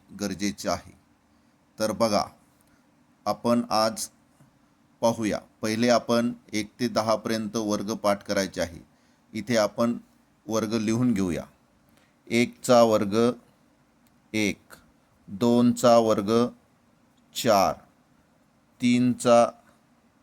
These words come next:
वर्ग नऊ, चारचा वर्ग सोळा, पाचचा वर्ग पंचवीस, सहाचा वर्ग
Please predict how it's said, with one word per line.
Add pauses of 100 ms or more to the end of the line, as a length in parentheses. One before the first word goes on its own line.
(1160)
वर्ग (720)
नऊ, (1300)
चारचा (180)
वर्ग (340)
सोळा, (1000)
पाचचा
वर्ग (920)
पंचवीस, (800)
सहाचा (1400)
वर्ग